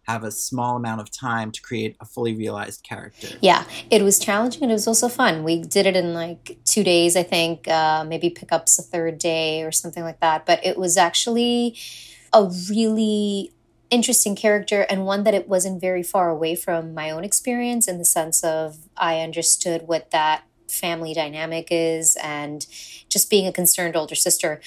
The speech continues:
Speaker 2: So it was as challenging as it felt familiar as well. So it was, it was just fun.
Speaker 1: Do we know if this is just the beginning? Are there, is there the poss-, I felt like it was an, it was a wonderful scene, but I also felt like there was the possibility of exploring more with these characters in these worlds. Have,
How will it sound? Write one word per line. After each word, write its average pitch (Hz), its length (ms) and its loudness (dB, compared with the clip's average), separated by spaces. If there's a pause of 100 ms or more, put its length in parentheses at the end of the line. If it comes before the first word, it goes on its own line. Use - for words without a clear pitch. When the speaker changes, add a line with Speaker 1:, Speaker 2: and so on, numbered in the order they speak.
(140)
Speaker 2:
So 196 420 6
it 196 160 4
was 185 580 2 (100)
as 196 160 4
challenging 247 500 0
as 208 100 0
it 190 100 0 (240)
felt 180 260 2 (140)
familiar 196 460 -2
as 165 160 -4
well. - 260 -2 (200)
So 165 380 2 (240)
it 196 40 -12
was, 180 420 -2 (220)
it - 20 -10
was 180 160 -2
just - 160 0
fun. 156 320 -4 (280)
Speaker 1:
Do 156 140 -4
we 165 140 -4
know 127 600 -2
if 120 180 -12
this 123 140 -8
is 123 120 -8
just 127 200 -6
the 113 80 -8
beginning? 117 460 -8
Are 117 120 -8
there, 113 400 -6
is 117 120 -10
there 117 180 -4
the 113 80 -8
poss-, 113 380 -8
I 131 60 -2
felt 139 300 -6
like 123 340 -4
it 131 40 -4
was 120 160 -8
an, 123 240 -8
it 123 80 -8
was 120 140 -6
a 120 80 -6
wonderful 135 400 -6
scene, 117 500 -6 (280)
but 139 100 -2
I 147 60 2
also 160 240 -2
felt 165 180 -2
like 160 140 -6
there 156 100 -4
was 147 160 -4
the 143 80 -6
possibility 139 840 -4
of 127 180 -8
exploring 131 800 -6
more 135 200 -4
with 214 140 -14
these - 160 -12
characters 107 540 -10
in 117 100 -14
these 107 140 -14
worlds. 113 240 -14
Have, 110 200 -14